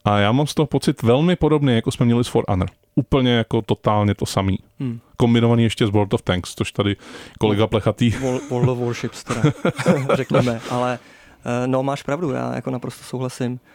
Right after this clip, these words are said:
Speaker 2: Eh, přesně tohle z toho, eh, když to představovali a říkali, "Bude to pět na pět, eh, multiplayerová hra", tak jsem si vzpomněl na For Honor, jak jsme se na to všichni těšili.
Speaker 1: Hmm.
Speaker 2: Eh, mělo to úžasný start,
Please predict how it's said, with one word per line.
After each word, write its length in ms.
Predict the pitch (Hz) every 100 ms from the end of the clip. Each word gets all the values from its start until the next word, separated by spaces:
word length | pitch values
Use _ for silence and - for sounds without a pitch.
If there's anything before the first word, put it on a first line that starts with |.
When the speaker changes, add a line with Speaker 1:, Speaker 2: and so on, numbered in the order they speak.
| _ - 120
Speaker 2:
Eh, 20 |
přesně 320 | 120 127 - 131
tohle 160 | 127
z 80 | 123
toho, 320 | 139 131 131 120 123
eh, 20 |
když 140 | 127
to 80 | 131
představovali 640 | - 120 - 127 127 127 127
a 80 |
říkali, 460 | 123 123 131 123 123 _ - -
"Bude 160 | 127
to 320 | 120 123 123 123
pět 180 | 131 131
na 100 | 120
pět, 460 | - 123 123 -
eh, 120 | 123 120
multiplayerová 640 | 123 127 123 120 120 123
hra", 260 | 120 117 117 - -
tak 120 | - 117
jsem 140 | 120
si 80 | 127
vzpomněl 340 | - 120 120 120
na 60 |
For 180 | - 127
Honor, 240 | 120 117 117
jak 160 | 117
jsme 120 | -
se 100 | 127
na 60 | 123
to 80 | 120
všichni 280 | - 117 123
těšili. 360 | 120 - 120
Speaker 1:
Hmm. 100 | 98 90 - _ - -
Speaker 2:
Eh, 300 | 120 117 120
mělo 200 | 120 123
to 120 | 131
úžasný 520 | - 120 127 - 127
start, 340 | - 123 117